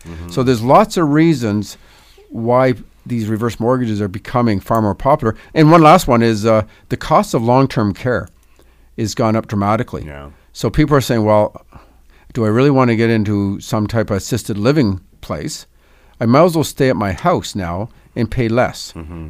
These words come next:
Speaker 2: Um, use the equity from my house to allow me to stay in my own home,
Speaker 1: Right.
Speaker 2: 'cause it's gonna cost me way more somewhere else."
Speaker 1: Mm-hmm.
Speaker 2: And there's some validity to that. But, uh, at the end of the day, how does it work? You have to be over fifty-five, as I mentioned,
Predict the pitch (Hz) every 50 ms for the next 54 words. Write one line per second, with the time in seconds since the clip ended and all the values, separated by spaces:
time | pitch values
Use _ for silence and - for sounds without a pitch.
0 | - 107 113 113 120 131 147 151 139 151 143 135 135 - - 143 135 127 - 127
1 | 123 117 107 117 120 117 - - 110 107 113 113 113 113 110 104 101 - - 120
2 | 113 113 110 104 104 101 98 92 92 90 113 135 135 139 139 139 - 87 - -
3 | - 143 110 - - 175 160 - 151 135 120 - 113 101 98 98 123 131 135 127
4 | 113 107 104 95 82 82 - - 110 101 90 87 80 - - - - 87 87 82
5 | 90 82 80 80 151 147 160 196 202 - 202 165 131 135 135 143 147 143 143 101
6 | 101 92 87 82 80 76 - - - _ _ - - - - - _ _ _ -
7 | 139 131 127 - 143 135 127 117 - - _ - 131 156 160 196 226 208 180 160
8 | 131 135 143 196 214 165 135 147 151 143 143 147 127 147 202 208 - - 123 143
9 | 185 - 190 151 151 147 143 131 - - 156 - 202 180 - 151 104 104 156 220
10 | - - - _ _ _ _ - - 123 113 120 120 113 110 104 104 - 165 233
11 | -